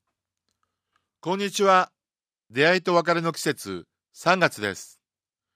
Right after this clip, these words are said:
淀川区の今月ご卒業がある皆さん、おめでとうございます。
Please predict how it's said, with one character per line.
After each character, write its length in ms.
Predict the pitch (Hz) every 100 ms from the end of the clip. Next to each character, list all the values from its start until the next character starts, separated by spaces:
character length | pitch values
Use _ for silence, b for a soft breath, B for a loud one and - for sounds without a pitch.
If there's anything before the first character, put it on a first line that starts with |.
| _ _ _ -
淀 240 | 135 160
川 180 | 180 185
区 140 | 160
の 260 | 117 98 85 _ _ _ _ _
今 260 | - 165 165
月 400 | 156 160 151 147 _ _
ご 80 | 135
卒 260 | 135 175 196
業 200 | 196 180
が 160 | 170
あ 60 | 156
る 80 | 139
皆 220 | 120 127
さ 180 | - 95
ん、 100 | 78 _ _ _ _ _
お 60 | 131
め 100 | 160
で 140 | 180
と 140 | 180 185
う 20 |
ご 80 | 170
ざ 120 | 170
い 60 | 160
ま 220 | 156 151
す。 260 | - -